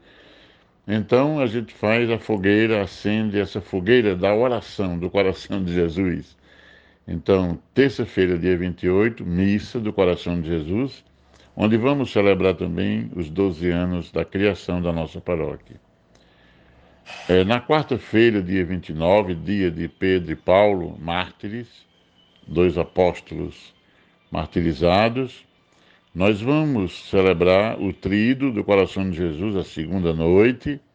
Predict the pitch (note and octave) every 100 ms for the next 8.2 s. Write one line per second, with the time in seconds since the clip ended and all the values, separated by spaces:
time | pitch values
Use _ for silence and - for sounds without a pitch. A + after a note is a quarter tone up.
0 | _ _ _ _ _ _ _ _ _ -
1 | E2+ E2 D#2+ - F2 D#2+ E2+ E2 D#2 F#2+
2 | A2 A#2+ C3+ B2+ A2+ G2+ F2 - - _
3 | _ _ _ _ - D#2+ - F#2 F#2+ -
4 | F#2 E2 D2 C#2+ - E2+ E2 E2+ D2+ G2
5 | A2 G#2 E2+ F2 G2 G2+ - E2+ E2+ F2+
6 | G2 F2+ E2+ F#2+ G#2 G2+ F2+ F#2 G#2+ F2+
7 | - G#2 G#2 G2 E2 F2 F2 E2 D2+ D2
8 | C#2 _